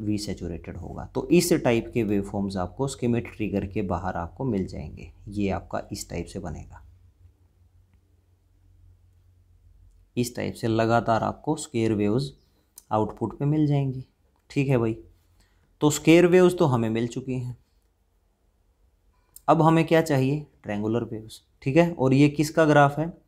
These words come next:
वी ज़ीरो वन का ग्राफ है, यानी यहाँ पे इस टाइप की वेवफॉर्म्स आपको मिल जाएंगी। अब ये जो वी ज़ीरो वन है, ये इंटीग्रेटर के लिए क्या करेगा? इनपुट सिग्नल का काम करेगा।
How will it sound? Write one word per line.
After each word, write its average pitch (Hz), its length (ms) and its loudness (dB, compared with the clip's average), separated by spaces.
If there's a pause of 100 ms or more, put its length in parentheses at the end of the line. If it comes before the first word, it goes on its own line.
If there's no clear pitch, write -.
(380)
वी 151 540 2
ज़ीरो 120 520 2
वन 123 220 -2
का 113 160 -4
ग्राफ 90 360 -10
है, 90 100 -18 (160)
यानी 131 340 -2
यहाँ 110 400 -4
पे 139 100 2
इस 127 160 -2
टाइप 104 260 -2
की 110 80 -4
वेवफॉर्म्स 98 480 -6
आपको 113 260 -10
मिल 147 200 -2
जाएंगी। 127 340 -4 (120)
अब 147 300 2 (1500)
ये 208 500 6
जो 175 200 6
वी 180 200 6
ज़ीरो 202 300 6
वन 156 180 4
है, 117 200 -2 (240)
ये 151 180 6
इंटीग्रेटर 190 520 6
के 190 120 4
लिए 190 180 8
क्या 180 180 2
करेगा? 110 380 0 (200)
इनपुट 156 300 2
सिग्नल 170 320 4
का 175 140 0
काम 165 220 -2
करेगा। 151 400 -2